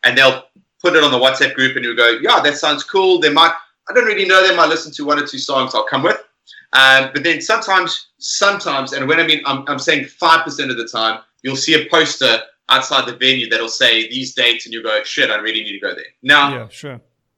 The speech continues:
Speaker 1: but is it, is it a particular venue? No. Um, I wouldn't say it's a particular venue. I don't have a preference. In my opinion, because of the, um,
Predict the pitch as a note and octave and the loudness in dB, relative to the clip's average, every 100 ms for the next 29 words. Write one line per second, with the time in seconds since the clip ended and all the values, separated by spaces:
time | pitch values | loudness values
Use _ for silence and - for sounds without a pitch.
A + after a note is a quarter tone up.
0 | _ F#3+ F3+ G#3 A3 - G#3+ G#3+ G#3+ G3 | _ 0 0 -2 -4 -6 -8 -4 -4 -4
1 | - F3+ G3 F3 F3 F#3 G#3+ A#3 E3 F3 | -10 -8 -4 2 2 0 -6 -6 -2 0
2 | A#3 D4 _ _ _ - D3+ D3 D3 E3 | 0 -6 _ _ _ 0 0 2 0 -2
3 | F3 F#3 F3 D#3+ C#3+ D#3+ E3 D#3+ C#3 C#3+ | -6 -4 -4 -6 -10 -6 -4 -2 2 0
4 | F3 F#3+ D3 E3 F3 C#3+ - D#3 C#3+ F3+ | 0 -2 0 0 -2 -4 -6 -4 -4 -6
5 | A#3 - - - _ _ _ D#3 D3+ F3 | -12 -12 -16 -18 _ _ _ -4 2 4
6 | G3 G3 F#3 F#3 F#3 F3+ _ _ _ _ | 4 2 0 0 0 -4 _ _ _ _
7 | D#3 D#3 G3 G3 C#3 C3+ E3 D#3+ D#3 D3 | -2 0 0 0 -2 -2 -2 -2 -2 -2
8 | C3+ C3+ C3+ C3+ C3 C3 C3 | 2 4 4 2 -2 -8 -12